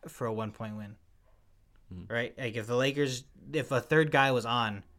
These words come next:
Speaker 1: that's, like, an eight-point win for the Lakers.
Speaker 2: Yeah, guess what, though? That hasn't
Speaker 1: That
Speaker 2: happened
Speaker 1: would,
Speaker 2: for a
Speaker 1: yep,
Speaker 2: while.
Speaker 1: yep,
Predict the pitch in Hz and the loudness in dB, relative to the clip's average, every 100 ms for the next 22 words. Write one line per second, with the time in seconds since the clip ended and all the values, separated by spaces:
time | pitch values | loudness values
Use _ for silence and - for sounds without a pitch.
0 | - - - - 107 110 117 107 107 95 | -20 -20 -20 -14 -8 -6 -6 -8 -10 -12
1 | 127 82 76 - 73 69 67 69 92 80 | -12 -12 -12 -14 -14 -14 -16 -8 -4 -4
2 | 76 92 - 95 - 85 82 90 90 85 | -4 -6 -4 -4 0 0 0 0 0 0
3 | 87 101 92 87 98 87 90 87 117 | -2 -2 -4 -4 -4 0 0 0 -4